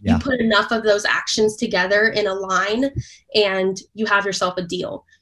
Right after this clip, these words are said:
Speaker 2: You have yourself your first flip or your first house hack or whatever. Um, you have that next step.
Speaker 1: Let's go one step deeper here. And, uh, you don't have to answer the question.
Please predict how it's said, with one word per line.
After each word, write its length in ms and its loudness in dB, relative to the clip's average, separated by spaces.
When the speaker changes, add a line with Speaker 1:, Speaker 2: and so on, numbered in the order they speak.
Speaker 2:
You 160 -4
have 300 0
yourself 500 0
your 140 0
first 420 -4
flip 260 -4
or 300 0
your 160 0
first 480 -2
house 300 2
hack 400 0
or 180 2
whatever. 560 2
Um, 340 0
you 120 -6
have 560 -2
that 240 0
next 340 -6
step. 240 -8
Speaker 1:
Let's 200 2
go 160 10
one 260 6
step 300 2
deeper 260 2
here. 400 2
And, 340 2
uh, 140 0
you 80 8
don't 120 8
have 120 8
to 80 8
answer 140 4
the 60 0
question. 280 4